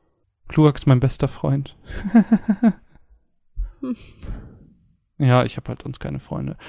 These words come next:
Speaker 1: Es ist halt leer, ist schwer im Leben. Ich würde sagen, wir hören eine Matz. Wir haben nämlich noch zwei wunderbare Comics. Ähm,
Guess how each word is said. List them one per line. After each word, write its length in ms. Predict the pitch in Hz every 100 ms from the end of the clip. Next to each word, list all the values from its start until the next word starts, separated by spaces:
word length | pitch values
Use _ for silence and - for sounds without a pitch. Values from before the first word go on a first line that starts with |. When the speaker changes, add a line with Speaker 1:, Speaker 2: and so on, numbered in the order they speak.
| -
Speaker 1:
Es 160 | 180 190
ist 80 | 175
halt 100 | 120
leer, 220 | 113 123
ist 100 | 135
schwer 240 | - 113
im 100 | 110
Leben. 240 | - 113 135 - -
Ich 120 | 190 202
würde 140 | 175
sagen, 240 | 156 147
wir 80 | 135
hören 160 | 127 123
eine 60 | 117
Matz. 280 | 117 -
Wir 60 | 147
haben 100 | 175
nämlich 220 | 170 156
noch 120 | 143 -
zwei 380 | - - 131
wunderbare 420 | 127 143 135 123 127
Comics. 520 | - 120 120 - -
Ähm, 600 | 131 123 123 123 123 127